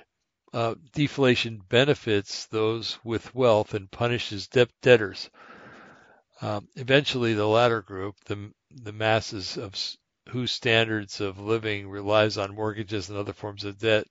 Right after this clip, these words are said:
tend to win out. So why aren't we on the gold standard now?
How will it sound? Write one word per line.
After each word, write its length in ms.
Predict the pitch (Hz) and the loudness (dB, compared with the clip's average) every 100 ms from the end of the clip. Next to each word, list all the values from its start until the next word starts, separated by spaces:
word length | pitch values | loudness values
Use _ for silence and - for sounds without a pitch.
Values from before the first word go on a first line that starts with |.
| _ | _
tend 260 | - 107 101 | -2 -2 -2
to 80 | 98 | -8
win 220 | 107 113 | -6 2
out. 240 | 127 101 - _ _ _ _ _ _ _ _ _ _ _ _ _ _ _ _ _ _ _ _ - | 2 2 -2 _ _ _ _ _ _ _ _ _ _ _ _ _ _ _ _ _ _ _ _ -12
So 280 | - 113 107 | -6 -4 -2
why 240 | 117 123 | 0 0
aren't 120 | 120 | -2
we 120 | 110 | -4
on 160 | 113 107 | -4 -4
the 60 | 104 | -6
gold 220 | 107 107 | -8 -6
standard 420 | - 107 101 98 | -6 -4 -6 -4
now? 240 | 117 147 | 2 2